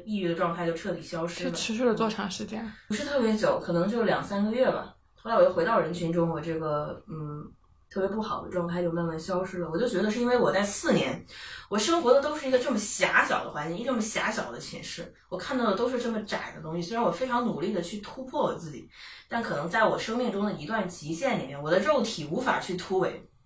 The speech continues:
Speaker 2: 嗯。
Speaker 1: 所以这就导致了我，我可能心很大，但是我还会被禁锢在那么方寸之间的一个天地里面，还是面临着一些我无法去逃离的东西。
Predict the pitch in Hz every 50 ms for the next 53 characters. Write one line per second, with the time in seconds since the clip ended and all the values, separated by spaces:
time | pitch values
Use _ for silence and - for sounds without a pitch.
0 | _ _ _ - - 208 202 196 247 233 214 214 214 214 214 208 185 175 170 185
1 | 190 185 170 160 151 139 131 - - - - _ _ - - 120 - - 151 170
2 | 175 - - 220 240 233 - - - - 165 156 156 - 202 196 185 170 - 147
3 | 151 175 196 196 190 180 - - 214 180 165 165 170 170 180 160 165 170 165 156
4 | - - - - - - 196 185 196 202 220 220 175 165 160 165 165 165 170 165
5 | 165 160 156 147 143 165 151 - - - 170 160 165 170 170 151 139 - - -
6 | 139 143 143 143 - 165 160 165 165 156 156 143 139 139 139 143 143 147 147 -
7 | 156 147 143 143 139 127 123 131 139 160 175 - - - 127 - - - - -
8 | - - - - 165 160 - - - - - 131 131 143 160 160 143 139 131 -
9 | 131 131 131 - - - - - - -